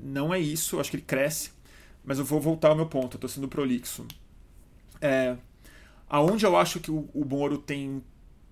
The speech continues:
poder absolutamente desproporcional ao cargo que ele vai ocupar. É o fato dele ter sido juiz da Lava Jato.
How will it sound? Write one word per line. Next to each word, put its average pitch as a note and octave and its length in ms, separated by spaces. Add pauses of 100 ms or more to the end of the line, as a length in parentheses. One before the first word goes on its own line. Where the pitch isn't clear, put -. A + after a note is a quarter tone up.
(220)
poder C#3 500
absolutamente D#3 800
desproporcional C#3 1160 (460)
ao A#2+ 140
cargo C3 360
que B2+ 640
ele B2 180
vai B2+ 140
ocupar. - 400 (1500)
É D3+ 100
o D#3 60
fato E3+ 320
dele E3 140
ter E3 120
sido F#3 320
juiz D3+ 240
da C3+ 120
Lava A#2+ 280
Jato. C3+ 480